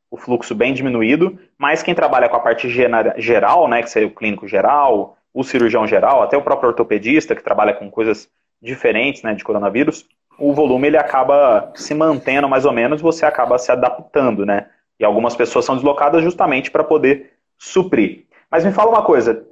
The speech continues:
depois de você ter entrado na cirurgia geral, existe alguma coisa que você tinha antes como uma dúvida ou uma incerteza em relação à cirurgia e depois que você entrou na especialidade,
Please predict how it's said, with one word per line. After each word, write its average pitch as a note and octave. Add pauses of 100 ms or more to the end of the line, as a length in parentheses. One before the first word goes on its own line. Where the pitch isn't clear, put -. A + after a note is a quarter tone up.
(140)
depois E3+
de A3
você A3
ter G#3+
entrado D3+
na D3+
cirurgia D#3
geral, C3 (220)
existe F3
alguma F#3+
coisa D#3+
que C#3+
você B2+
tinha E3
antes D3+ (260)
como B2+ (200)
uma A2+
dúvida A#2
ou C3+
uma B2
incerteza C3+
em B2
relação B2
à A#2+
cirurgia B2 (140)
e C3
depois D#3
que -
você D3
entrou C3+
na C3+
especialidade, A#2+